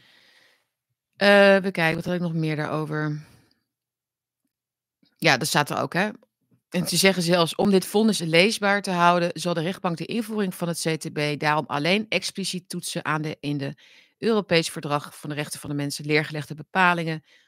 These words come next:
Toetsing daarvan aan de bepalingen in de grondwet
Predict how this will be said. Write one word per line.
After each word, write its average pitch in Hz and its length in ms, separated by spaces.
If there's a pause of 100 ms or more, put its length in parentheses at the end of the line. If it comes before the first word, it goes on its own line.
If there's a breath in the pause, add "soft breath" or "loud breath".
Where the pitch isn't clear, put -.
(160 soft breath)
Toetsing 208 380
daarvan 160 500 (540)
aan 156 180
de 147 200 (160)
bepalingen 151 420
in - 80
de 147 40
grondwet 196 640